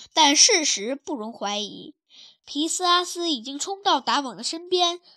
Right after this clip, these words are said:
他们紧紧地拥抱在一起。大概只是一会儿的功夫，国王便知道了这件事情。他亲自赶到刑场，要亲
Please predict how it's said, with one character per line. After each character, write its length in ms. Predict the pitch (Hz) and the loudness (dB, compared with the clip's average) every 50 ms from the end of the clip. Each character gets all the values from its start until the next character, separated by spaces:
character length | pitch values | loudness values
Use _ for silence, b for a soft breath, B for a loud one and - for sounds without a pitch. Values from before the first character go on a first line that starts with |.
| b b b _ _ - | b b b _ _ -16
他 100 | - 311 | -14 -8
们 180 | 311 330 320 285 | -6 -6 -6 -4
紧 260 | - - 262 285 415 508 | -4 -4 -4 -4 -6 -6
紧 160 | - 349 277 | -6 -6 -6
地 200 | 196 214 220 220 | -4 -4 -6 -4
拥 200 | 247 285 359 392 | -4 -6 -8 -2
抱 200 | 403 415 381 311 | 2 4 4 4
在 160 | 247 240 220 214 | 2 0 -4 -4
一 120 | 220 220 | -6 -6
起。 300 | 214 - 233 - - - _ _ _ _ _ _ _ _ _ _ _ _ _ _ _ _ - | -8 -8 -8 -8 -10 -16 _ _ _ _ _ _ _ _ _ _ _ _ _ _ _ _ 2
大 120 | 339 311 330 | 2 2 4
概 320 | 330 370 339 320 311 320 | 4 4 6 6 6 4
只 140 | 294 277 269 | 2 0 0
是 160 | 269 311 311 | 0 -2 -2
一 140 | 247 262 320 | -2 -2 -4
会 80 | - - 539 | 0 0 2
儿 40 | 466 | 2
的 80 | 370 | 2
功 220 | 269 247 247 247 247 | 0 -2 -4 -6 -6
夫， 340 | - 262 247 214 214 - _ _ _ - | -6 -6 -4 -4 -6 -8 _ _ _ -16
国 360 | - 247 277 302 392 480 427 | -4 0 2 4 4 4 4
王 260 | 349 285 254 277 330 | 2 0 0 -2 -6
便 240 | - 440 359 311 277 | -4 -2 -2 -2 -2
知 160 | - 285 285 | -6 -6 -2
道 100 | 269 269 | -2 0
了 140 | 262 247 240 | 0 0 -2
这 140 | 220 262 233 | -4 -4 -6
件 120 | 240 240 | -4 -2
事 220 | 247 - 269 240 233 | -2 -2 -2 -2 -4
情。 320 | - - 196 190 247 _ _ _ _ _ _ | -6 -8 -8 -10 -14 _ _ _ _ _ _
他 140 | - - 339 | -8 -6 -2
亲 220 | 349 - - 480 480 480 | 0 0 0 0 -2 -8
自 160 | - - 381 320 | -6 -6 -4 -2
赶 160 | - 220 202 | -2 -4 -4
到 80 | - | -4
刑 260 | 254 - - 240 277 330 | -6 -6 -6 -8 -8 -8
场， 320 | - 285 240 170 - - _ b b b b b b b _ _ | -6 -4 -4 -6 -6 -10 _ b b b b b b b _ _
要 280 | - 330 320 294 277 285 | 4 6 6 6 6 4
亲 300 | 294 - - - - | 4 4 6 6 4